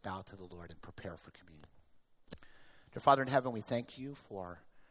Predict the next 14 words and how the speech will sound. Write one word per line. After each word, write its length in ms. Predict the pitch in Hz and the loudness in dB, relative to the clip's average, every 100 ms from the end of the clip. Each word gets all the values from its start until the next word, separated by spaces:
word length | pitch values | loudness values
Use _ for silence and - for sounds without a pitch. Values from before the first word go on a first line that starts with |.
| - - - - | -20 -20 -20 -12
Jesus 340 | 113 104 98 | -8 -8 -10
Christ. 480 | - 123 139 - - - - - - - - - - - - - - - - - - - - - - - - - _ - - - - - - | -6 -4 -4 -6 -14 -20 -20 -20 -20 -20 -20 -20 -20 -20 -20 -20 -20 -20 -20 -20 -20 -20 -20 -20 -20 -20 -20 -20 _ -20 -20 -20 -20 -20 -12
We 80 | 107 | -4
thank 280 | 127 123 - | 0 0 -2
you 100 | 127 | -10
for 220 | - 110 | -6 -6
the 120 | 95 | -6
loyal 380 | 92 104 123 107 | -4 -2 0 -2
love, 380 | 95 101 123 147 - - - - - - - - - _ - - - - - - - - | -4 -4 -4 -6 -14 -20 -18 -18 -18 -20 -20 -20 -20 _ -20 -18 -18 -20 -20 -20 -20 -10
the 80 | 98 | -6
steadfast, 960 | - 127 127 - 123 120 131 - - | 6 6 6 2 -2 -2 -4 -8 -12
immovable 720 | 107 101 110 139 143 143 127 107 | -12 -8 -6 -6 -6 -6 -6 -6
love 440 | 101 104 123 127 | -2 -2 -2 -4
that 180 | - 95 | -8 -8